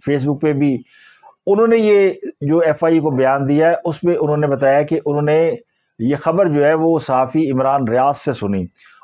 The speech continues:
और कुछ लोगों ने समी इब्राहिम का भी नाम लिया कि उनको ये खबर जो है, एक जो सिक्का बंद सहाफ़ी हैं, जो बड़े पॉपुलर हैं, और ये तमाम जो लोग पकड़े जा रहे हैं, जिनके नाम हैं, आ,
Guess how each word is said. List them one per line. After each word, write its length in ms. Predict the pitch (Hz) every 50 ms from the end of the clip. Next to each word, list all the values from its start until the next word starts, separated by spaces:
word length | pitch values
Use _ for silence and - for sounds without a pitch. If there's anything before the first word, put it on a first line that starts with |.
| - -
और 160 | 127 135 135
कुछ 200 | - 170 147 180
लोगों 240 | 170 175 165 170 175
ने 180 | 170 170 165 160 160 151
समी 260 | - 143 135 139 139
इब्राहिम 420 | 127 120 131 127 196 233 131 139
का 120 | 147 175 160
भी 120 | 165 165
नाम 260 | 156 156 151 151 151
लिया 200 | 147 147 156 151 147
कि 220 | 151 160 151 151
उनको 320 | - - 139 143 127 156 147
ये 60 | 135
खबर 300 | - 135 123 131 139 131
जो 120 | 127 127
है, 280 | 123 127 135 143 143 127 - _ _ _ _ _ _ -
एक 200 | 135 139 127 - - 131 135 135 120
जो 160 | 113 135 139 139 139 139 139 135 135 131 113 - -
सिक्का 300 | - 165 156 - 175 165
बंद 200 | 147 151 143 131
सहाफ़ी 420 | 117 135 127 123 120 107 127 143
हैं, 200 | 143 139 135 123 120
जो 60 | 127
बड़े 160 | 123 143 143 -
पॉपुलर 500 | - 139 131 127 147 147 147 147 139 135
हैं, 120 | 127 123
और 160 | - 135 151
ये 60 | 170 165
तमाम 340 | 170 165 170 180 190 180 165
जो 100 | 170 170
लोग 160 | 165 156 -
पकड़े 280 | 143 120 135 147 156
जा 180 | 147 143 135 131
रहे 100 | 131 139
हैं, 100 | 147 143
जिनके 220 | 139 143 127 131 139
नाम 300 | 123 123 123 143 170 165
हैं, 200 | 135 120 123 123 - _ - - - - - - - - -
आ, 180 | 131 135 143